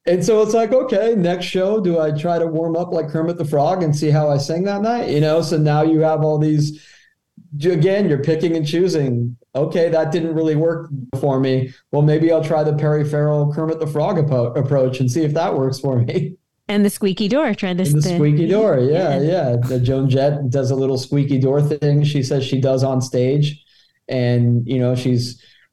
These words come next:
Speaker 1: having trouble on stage. She'll just do it and turn away from the mic and make this sound like a squeaky door and stick her tongue out. And she's like, "I don't care if it looks stupid. That's what I'm doing."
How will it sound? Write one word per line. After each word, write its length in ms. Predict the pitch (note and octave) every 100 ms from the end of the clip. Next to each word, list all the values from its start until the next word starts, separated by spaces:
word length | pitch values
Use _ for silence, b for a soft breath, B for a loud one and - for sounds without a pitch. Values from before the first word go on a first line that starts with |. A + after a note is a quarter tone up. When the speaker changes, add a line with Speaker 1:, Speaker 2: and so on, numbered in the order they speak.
| _ B2+
Speaker 1:
having 240 | A#2+ B2+
trouble 380 | A#2+ C3 C3+ B2
on 100 | B2
stage. 380 | B2 B2+ B2+ C3
She'll 160 | C3
just 220 | B2 B2 B2
do 200 | B2+ C#3+
it 120 | D3
and 280 | A#2+ A2+ G#2+
turn 160 | B2+
away 240 | B2 B2 B2+
from 160 | C3+
the 80 | A#2+
mic 400 | A2+ A2+ C#3 D3
and 260 | A#2+ A2 A2
make 240 | B2 A#2+ B2
this 200 | A#2+ -
sound 320 | A#2+ A#2+ B2
like 160 | B2 B2
a 60 |
squeaky 380 | B2 C3+ B2+ B2+
door 360 | A#2+ A#2+ C3+ B2+
and 140 | A#2
stick 240 | - A#2
her 100 | A#2+
tongue 280 | A2 B2 B2+
out. 280 | B2+ C#3+ C#3+
And 320 | A2+ G#2 G#2+ b _
she's 320 | - B2 A#2
like, 100 | C3+
"I 80 | E3
don't 140 | B3 G#3
care 180 | C#4 C#4
if 60 |
it 60 | G#3+
looks 220 | F#3 -
stupid. 360 | - F3 C#3 C#3
That's 180 | G#3
what 120 | A3+ A#3
I'm 160 | G#3
doing." 420 | A3 B3+ E3 -